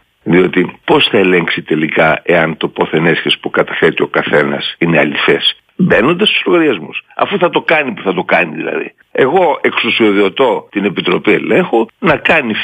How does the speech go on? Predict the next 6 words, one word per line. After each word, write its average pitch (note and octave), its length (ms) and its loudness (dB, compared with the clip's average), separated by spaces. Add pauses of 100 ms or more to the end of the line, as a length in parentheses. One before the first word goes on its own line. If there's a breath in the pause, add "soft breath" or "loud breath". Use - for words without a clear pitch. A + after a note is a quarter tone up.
φύλλο A2+ 280 2
φτερό E3+ 460 0 (200)
όλους D#3+ 400 -2
τους - 180 -10
τραπεζικούς A2+ 600 0 (140)
λογαριασμούς. G#2 600 0